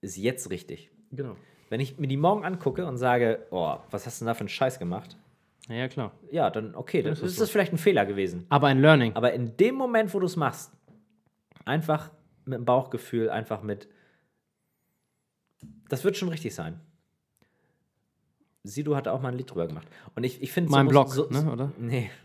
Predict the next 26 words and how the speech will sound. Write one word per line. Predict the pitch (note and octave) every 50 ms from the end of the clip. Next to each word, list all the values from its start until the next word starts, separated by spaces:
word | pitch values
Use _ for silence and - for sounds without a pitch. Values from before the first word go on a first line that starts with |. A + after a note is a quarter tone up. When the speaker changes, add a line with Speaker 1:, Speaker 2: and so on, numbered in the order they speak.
| _ -
Speaker 2:
Nee. | A2 G#2+ G2+ - - _ _ - _ - - _ _ _ - - - - B2 - -
Speaker 1:
Ähm, | - G2+ G#2 G2+ G2+ G2 F#2+ F#2+ G2 - _ _ _ _ _ _ _ _ _ _ _ _ _ _ _ _ _ _ _ _ _ -
das | G2+ F#2+ G#2+ A2 G#2+ G#2+ G#2+ G#2 G#2 G#2 G#2 G#2+ G#2+ G#2+ A2 G#2+ G#2+ G#2+ G#2+ G#2+ A2+ _
wird | A2 A2
schon | - - G2+ G2+
richtig | _ _ _ - G#2+ -
sein. | _ - - - - -
Keine | - E2 E2+ E2
Ahnung, | D#2 E2+ E2+ D#2
wie |
es | D#2 -
heißt, | C#2+ C#2 C#2+ - - -
Mann. | - C#2+ - _ _ _ _ _ _ _ _
Soll | _ -
ich | E2+ -
das | - D#2 E2
raussuchen? | D#2+ E2+ E3+ - F3 D3 D#3 D#3 D#3 - - _ _ _ _ _ B2+
Speaker 2:
Ja, | G#2+ G2+ G2+ G2+ G#2
ja. | G#2 G#2 G2 -
Schauen | - - - C#3+ C#3+
wir | C#3
in | C3 B2
die | A2
Shownotes | - - C#3 C#3 C3 A2+ A2 - -
rein. | A2+ G#2+ G#2 G#2 G#2 G#2+ - - - - - -
Speaker 1:
Ja. | - D#2